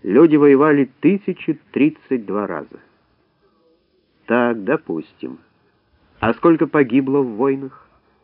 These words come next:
«Сейчас, дай пофантазирую. Пятьдесят два миллиона человек.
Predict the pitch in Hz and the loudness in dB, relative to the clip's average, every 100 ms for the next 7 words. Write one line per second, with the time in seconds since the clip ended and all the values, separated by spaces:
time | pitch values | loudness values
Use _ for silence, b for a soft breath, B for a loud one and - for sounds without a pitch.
0 | _ _ _ _ _ _ _ _ _ _ | _ _ _ _ _ _ _ _ _ _
1 | _ _ - - 101 98 92 85 104 - | _ _ -12 -4 -2 -2 -4 -4 -4 -2
2 | 113 110 110 110 87 87 85 82 80 _ | -6 -6 -2 -4 -2 -4 -4 -4 -8 _
3 | _ _ _ _ _ _ _ _ _ _ | _ _ _ _ _ _ _ _ _ _
4 | _ _ 104 95 92 107 - 180 196 147 | _ _ -4 -2 0 -2 2 0 0 0
5 | 160 160 151 139 147 135 127 120 117 80 | 0 2 2 2 2 0 -4 -4 -4 -6
6 | 67 - | -10 -18